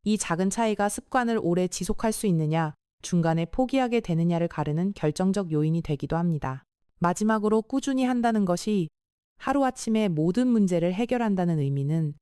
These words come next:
아니라는 점을 잊지 마십시오. 식초와 생강 발끝들기 운동은 당장 눈에 띄는 변화보다 이 주, 사 주, 그리고 몇 달 동안 조금씩 몸의 균형을 바꾸는 과정입니다.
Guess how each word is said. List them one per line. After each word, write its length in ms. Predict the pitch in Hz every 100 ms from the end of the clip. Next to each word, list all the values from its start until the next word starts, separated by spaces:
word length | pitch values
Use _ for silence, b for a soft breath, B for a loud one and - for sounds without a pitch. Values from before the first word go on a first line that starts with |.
| _ _ _ _
아니라는 500 | 151 156 202 208 190
점을 220 | 165 147
잊지 260 | 143 139 -
마십시오. 680 | 131 131 - - 135 131 131 - _ _ _
식초와 480 | - 294 - 262 254
생강 340 | 269 262 254
발끝들기 580 | 233 160 196 - 196 190
운동은 580 | 175 151 156 170 208 170
당장 420 | - 170 185 175 160
눈에 200 | 156 175
띄는 360 | - 160 170
변화보다 720 | 170 151 165 156 147 156 156 -
이 120 | 156
주, 120 | 151 175
사 180 | - 180
주, 260 | 165 160 - _
그리고 300 | - 190 170
몇 220 | 147 143 -
달 120 | 180
동안 480 | - 147 170 170 151
조금씩 520 | - - 170 - 165
몸의 280 | 143 143 160 -
균형을 380 | 156 160 170
바꾸는 440 | 170 - - 147 151
과정입니다. 760 | 143 151 147 135 127 123 131